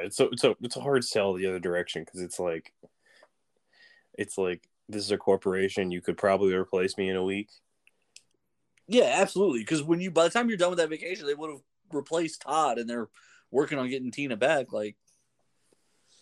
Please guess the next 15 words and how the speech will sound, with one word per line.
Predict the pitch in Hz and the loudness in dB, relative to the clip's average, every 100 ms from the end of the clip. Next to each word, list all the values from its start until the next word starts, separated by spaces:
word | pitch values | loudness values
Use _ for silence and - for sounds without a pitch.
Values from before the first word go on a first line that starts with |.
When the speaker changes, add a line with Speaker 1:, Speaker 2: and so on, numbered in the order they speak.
| _ _ _ | _ _ _
Speaker 1:
Yeah, | - | -10
Speaker 2:
they | 95 | -2
Speaker 1:
that's | - | 2
Speaker 2:
don't | 185 | 6
Speaker 1:
why | 175 | 8
Speaker 2:
care | 147 | 8
Speaker 1:
it's | |
Speaker 2:
about | 120 | 6
Speaker 1:
like, | 107 | 4
Speaker 2:
your | 107 | -2
vacation. | 107 110 107 117 127 _ _ | -6 -6 -8 -10 -18 _ _
Speaker 1:
yeah, | - 107 90 | -8 -6 -4
I | |
don't, | 107 113 - - - - - - - - - | -2 -4 -6 -10 -14 -14 -16 -18 -18 -20 -10
like, | 110 98 | -10 -10